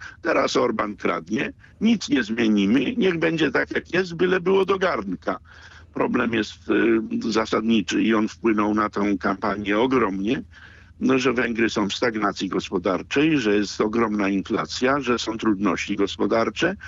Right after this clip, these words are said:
a równocześnie jest ostentacyjna korupcja i to w wykonaniu Orbana i jego akolitów, jego rodziny również. No, razem te czynniki sprawiły, że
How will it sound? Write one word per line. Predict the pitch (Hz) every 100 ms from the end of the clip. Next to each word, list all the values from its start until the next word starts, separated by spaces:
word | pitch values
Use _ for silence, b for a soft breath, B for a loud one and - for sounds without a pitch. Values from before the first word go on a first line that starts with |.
| B B
a | 139 156
równocześnie | 156 135 127 113 107 - 123
jest | 123 110 -
ostentacyjna | 107 - 123 120 110 110 104 104 98
korupcja | 107 87 80 - 123 123
i | 110
to | 104
w | 95
wykonaniu | 101 107 101 98 101 90
Orbana | 95 87 82 85
i | 98
jego | 95 95 101
akolitów, | 98 104 104 78 - - - B B
jego | 117 107 95
rodziny | 101 87 110 104 107 95
również. | 90 78 110 170 - B B B B B B B -
No, | 131 143
razem | 151 160 151 135
te | 139
czynniki | 117 123 123 127 -
sprawiły, | 127 - 131 113 110 135 165
że | - 123 143